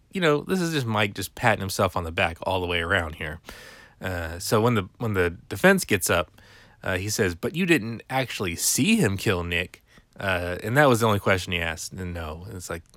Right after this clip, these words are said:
that, that's all. Uh, so Mike can leave the stand, and he goes down into the, he, he's walking back, uh, to the, the seats there, the gallery, as it were. And, uh, Briggs,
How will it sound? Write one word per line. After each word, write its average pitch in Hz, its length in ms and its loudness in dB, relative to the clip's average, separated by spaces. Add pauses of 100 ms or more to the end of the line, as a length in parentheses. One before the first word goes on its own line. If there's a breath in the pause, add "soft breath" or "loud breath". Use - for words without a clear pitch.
(240)
that, 143 220 4
that's 151 200 2
all. 87 240 2 (560 loud breath)
Uh, 101 140 -2
so 104 220 -2
Mike 113 240 2
can 113 160 -4
leave 110 160 0
the - 80 -4
stand, 104 560 -2 (120)
and 101 140 -6
he 95 80 -6
goes 98 300 0
down 98 260 4
into 92 240 -6
the, 87 320 -6 (1120 loud breath)
he, 120 140 0
he's 104 200 -2
walking 110 360 4
back, 101 300 2
uh, 85 440 -4 (380)
to 101 180 -2
the, 82 320 -4 (300)
the 92 120 -8
seats - 440 -2
there, 107 320 0 (580 loud breath)
the 92 180 -8
gallery, 107 420 2
as 95 120 -4
it 98 60 -6
were. 98 240 -4 (320 loud breath)
And, 104 260 2
uh, 90 180 2
Briggs, 131 560 4